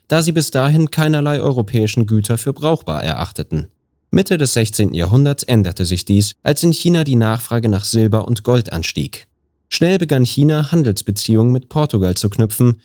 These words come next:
wohin sie Seide und Porzellan schickten, und so weitete das Land später seinen Handel auch auf andere europäische Staaten aus. Die Niederländer waren die ersten in Europa, die Tee importierten.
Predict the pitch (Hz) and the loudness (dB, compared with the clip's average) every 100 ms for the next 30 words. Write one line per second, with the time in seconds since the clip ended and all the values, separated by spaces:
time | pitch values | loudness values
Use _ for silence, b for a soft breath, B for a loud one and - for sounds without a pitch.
0 | b - 156 170 151 107 101 139 151 143 | b 0 2 4 2 2 2 0 0 -4
1 | - 131 - 135 127 104 101 - 110 110 | -4 -6 0 2 2 2 -2 -2 4 2
2 | 104 B 143 135 143 190 170 143 156 143 | 2 B 0 2 2 0 0 -2 -2 -4
3 | 117 104 85 95 123 - 113 113 104 90 | -2 -2 0 0 0 -2 -2 0 0 0
4 | 80 104 123 143 139 147 160 - 131 107 | 0 0 2 0 -2 -4 -6 -4 0 2
5 | 98 117 - 107 104 95 90 107 107 - | 2 -2 0 0 -2 -2 -2 -2 -4 -4
6 | 80 - 113 120 117 90 - - _ _ | -4 -4 -2 -2 -2 -4 -10 -12 _ _
7 | _ _ _ _ _ _ _ _ _ - | _ _ _ _ _ _ _ _ _ 2
8 | 165 208 202 151 147 160 143 127 117 98 | 4 4 2 2 2 2 0 2 2 0
9 | 101 107 - 90 95 92 98 117 131 131 | 0 0 0 0 0 2 0 -2 -2 -2
10 | 131 - 127 80 - 82 - 80 - 82 | -2 0 0 -2 -6 -6 -4 -4 -2 -2